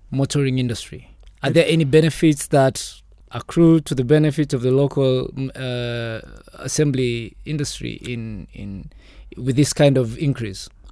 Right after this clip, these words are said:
Speaker 2: I mean, you could theoretically say it makes a case for that, but still, you know, the, the, the percentage of Kenyans who are buying showroom cars here that have been assembled here, it's still a small percent.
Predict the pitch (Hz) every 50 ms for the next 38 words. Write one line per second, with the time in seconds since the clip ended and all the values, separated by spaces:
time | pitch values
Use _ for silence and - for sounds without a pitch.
0 | - - - - - - - 190 190 180 180 196 196 - - 175 160 - - _
1 | - - - - - - 170 180 196 196 - 190 175 - 180 156 147 - - 139
2 | 135 123 - - - - 110 110 120 - - - 101 - - - 107 107 - -
3 | 95 80 87 98 107 - - 92 101 104 - - - - - 143 139 135 135 135
4 | 127 123 - - - 135 135 123 104 98 - - - - 110 113 - - - -
5 | - - - - - 98 90 - 117 113 - - - - 131 123 - - 147 147
6 | 147 139 117 104 - - - 123 127 123 120 117 117 107 - - - - - -
7 | - - - - - 127 117 101 87 95 107 107 98 90 - - - 120 110 92
8 | 87 90 85 80 80 82 - - - - - - - _ - - _ - - 107
9 | 98 82 85 92 90 85 82 85 90 104 113 - - - - 90 87 92 87 85
10 | 80 - - 107 101 87 87 87 82 95 95 85 85 - - - - 139 131 123
11 | 120 120 120 - _ - _ - - - - - _ _ - _ _ - 90 -
12 | - 104 98 92 87 - - 80 - - 90 82 82 82 - -